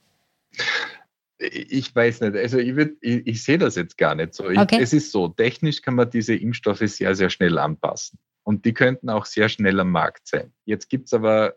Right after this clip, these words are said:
Speaker 1: kein Zulassungsverfahren dafür, das das eben schnell ermöglichen würde. Die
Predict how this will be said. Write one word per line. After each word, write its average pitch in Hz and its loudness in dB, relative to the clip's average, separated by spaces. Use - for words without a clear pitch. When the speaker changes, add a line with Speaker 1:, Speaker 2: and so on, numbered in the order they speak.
Speaker 1:
kein 95 -4
Zulassungsverfahren 95 2
dafür, 95 0
das - -4
das 92 0
eben 92 2
schnell 95 0
ermöglichen 92 0
würde. 80 -2
Die 98 0